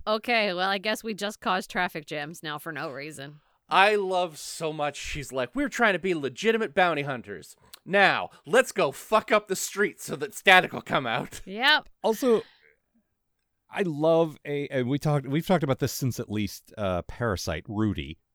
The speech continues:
Speaker 2: Mm-hmm.
Speaker 3: I love a an unambitious villain.
Speaker 2: Yep.
Speaker 3: Someone who's got genuinely interesting or,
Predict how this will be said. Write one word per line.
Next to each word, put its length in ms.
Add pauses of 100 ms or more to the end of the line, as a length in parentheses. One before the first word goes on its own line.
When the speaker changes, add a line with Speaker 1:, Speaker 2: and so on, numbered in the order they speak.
(120)
Speaker 2:
Mm-hmm. 380
Speaker 3:
I 140
love 540 (200)
a 440 (220)
an 220
unambitious 720
villain. 400 (260)
Speaker 2:
Yep. 300 (160)
Speaker 3:
Someone 400
who's 180
got 240 (160)
genuinely 800
interesting 640
or, 420